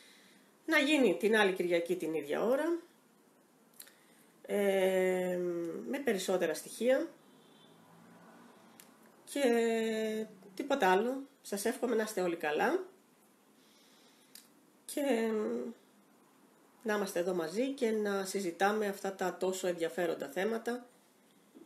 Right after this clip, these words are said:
και να ανταλλάσσουμε τις απόψεις μας. Σας εύχομαι καλή συνέχεια, καλή ξεκούραση, για τους περισσότερους είναι αργία αύριο. Όσοι μπορεί να εργάζεστε, καλή συνέχεια να έχετε.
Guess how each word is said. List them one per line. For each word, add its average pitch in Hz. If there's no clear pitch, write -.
και 156
να 196
ανταλλάσσουμε 180
τις -
απόψεις -
μας. -
Σας 302
εύχομαι 277
καλή 190
συνέχεια, 233
καλή 254
ξεκούραση, 277
για 233
τους 202
περισσότερους 190
είναι 185
αργία 156
αύριο. 320
Όσοι 226
μπορεί 190
να 175
εργάζεστε, 254
καλή 190
συνέχεια 180
να 180
έχετε. 247